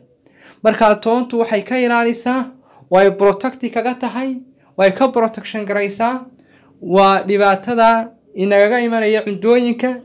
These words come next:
iyo dawooyinka iyo cabitaanka aan safe-ka ahayn.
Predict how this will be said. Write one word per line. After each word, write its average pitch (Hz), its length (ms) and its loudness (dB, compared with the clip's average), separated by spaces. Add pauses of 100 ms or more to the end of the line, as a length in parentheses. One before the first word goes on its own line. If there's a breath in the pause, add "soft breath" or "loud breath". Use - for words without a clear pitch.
iyo 165 160 0
dawooyinka 226 760 2
iyo 170 260 -4
cabitaanka 233 600 -4 (100)
aan 196 140 -4
safe-ka 156 440 -2
ahayn. 147 340 -4